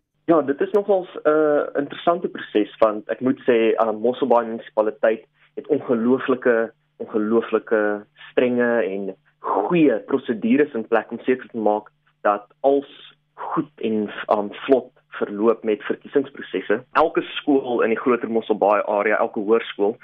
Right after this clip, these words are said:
waarvan daar ses is, uh, verkies vier teenwoordigers, twee graad elfs en twee graad twaalfs,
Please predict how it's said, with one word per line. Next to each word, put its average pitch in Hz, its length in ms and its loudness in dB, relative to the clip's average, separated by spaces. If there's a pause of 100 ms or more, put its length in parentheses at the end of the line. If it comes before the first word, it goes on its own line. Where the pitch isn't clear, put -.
(260)
waarvan 110 260 2
daar 101 240 -2
ses - 260 -2
is, 117 160 0 (220)
uh, 107 160 2
verkies 139 440 -2 (100)
vier 147 240 2
teenwoordigers, 117 840 0
twee 123 200 2
graad 110 260 -2
elfs 117 300 0
en 101 140 -4
twee 117 200 2
graad - 320 -2
twaalfs, 131 360 2